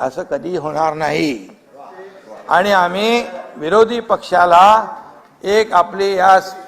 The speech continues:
श-, सत्ताधारी किंबहुना श-, सरकारमध्ये विरोधी पक्षाचं अनन्यसाधारण महत्त्व असतं, हे ओळखून काम करणारे राज्यकर्ते, कार्यकर्ते आम्ही आहोत. आणि आपले अध्यक्ष पण तसा अन्याय करत नाहीत. आणि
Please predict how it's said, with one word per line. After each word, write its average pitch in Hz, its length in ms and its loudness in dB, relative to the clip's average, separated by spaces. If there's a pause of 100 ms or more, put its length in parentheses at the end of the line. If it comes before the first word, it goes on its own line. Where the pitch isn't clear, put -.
(380)
श-, 151 40 -4
सत्ताधारी 175 800 0
किंबहुना 175 560 -2
श-, - 200 -16 (120)
सरकारमध्ये 170 760 0 (460)
विरोधी 196 380 0
पक्षाचं 175 640 -4
अनन्यसाधारण 180 1000 -2
महत्त्व 170 380 -4
असतं, 196 580 -2 (340)
हे 180 120 -6
ओळखून 165 480 -4
काम 160 280 -2
करणारे 165 480 -2
राज्यकर्ते, 151 680 -4
कार्यकर्ते 151 560 -4
आम्ही 139 200 -6
आहोत. 120 300 -4 (800)
आणि 220 140 -2
आपले 240 240 4
अध्यक्ष 233 440 4
पण 240 280 0
तसा 214 220 4
अन्याय 208 280 0
करत 202 300 0
नाहीत. 139 240 -6 (1160)
आणि 160 160 -6